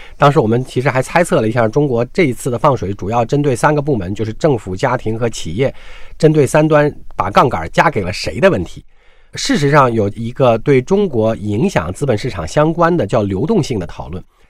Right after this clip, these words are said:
大家在四月份和五月份所谓经济复苏不及预期的时候，都在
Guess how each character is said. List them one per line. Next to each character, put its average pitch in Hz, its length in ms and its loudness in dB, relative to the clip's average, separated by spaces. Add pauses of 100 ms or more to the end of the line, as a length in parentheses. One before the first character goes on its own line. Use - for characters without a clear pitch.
(160)
大 180 100 4
家 185 180 6
在 156 340 6
四 - 220 -2
月 160 80 4
份 127 140 2
和 143 80 0
五 113 160 0
月 120 100 0
份 127 240 0
所 - 160 -8
谓 117 80 0
经 214 300 0
济 156 220 -2
复 151 260 -6
苏 175 300 -2
不 202 200 -4
及 123 220 -6
预 147 140 -2
期 170 180 -4
的 143 80 0
时 110 80 -4
候， 107 100 2
都 156 200 0
在 139 200 2